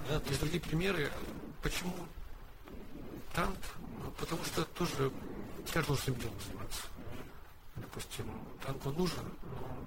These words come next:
Speaker 2: ты, он должен быть, заказчик должен сказать, "Мне нужен танк", а остальное все дело архитекторов. А у нас, к сожалению, кто говорит, что нужен танк, он говорит, как нужно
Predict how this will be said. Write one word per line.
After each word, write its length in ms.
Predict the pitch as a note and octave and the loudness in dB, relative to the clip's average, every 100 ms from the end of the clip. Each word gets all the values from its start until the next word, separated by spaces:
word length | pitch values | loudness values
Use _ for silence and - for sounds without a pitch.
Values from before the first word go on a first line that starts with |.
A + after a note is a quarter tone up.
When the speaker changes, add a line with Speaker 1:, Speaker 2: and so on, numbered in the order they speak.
| - | -6
Speaker 2:
ты, 80 | - C3+ | -4 -4
он 100 | A#2+ | -4
должен 220 | A#2+ A#2 A#2 | -2 -2 0
быть, 260 | A#2 - - - - - | 0 -2 -6 -6 -8 -4
заказчик 340 | - - - | 0 2 2
должен 140 | B2 - | 2 0
сказать, 220 | A#2 - | 0 0
"Мне 160 | C3 | -2
нужен 180 | C3+ - B2+ | -2 -4 2
танк", 160 | E3+ E3+ - | 2 2 -2
а 40 | |
остальное 300 | - - - | -4 -2 -2
все 140 | - - | -4 -2
дело 160 | A#2 | -2
архитекторов. 440 | - - A#2 - - - - - - - | -2 -2 -2 -4 -6 -6 -4 -4 -4 -4
А 60 | - | -4
у 40 | - | -4
нас, 120 | - | -4
к 40 | |
сожалению, 380 | C#3 C3 C#3+ - - | -4 -2 -2 -4 -4
кто 100 | - | -2
говорит, 180 | B2 B2+ | 0 0
что 100 | - | 0
нужен 160 | A#2+ - | -2 -2
танк, 220 | - E3 - - B2+ | 2 2 0 -4 -4
он 80 | |
говорит, 400 | A2 A2+ - A2+ - - - | -4 -4 -4 -4 -6 -10 -8
как 120 | - - - | -4 -2 -2
нужно 280 | - - | -4 -4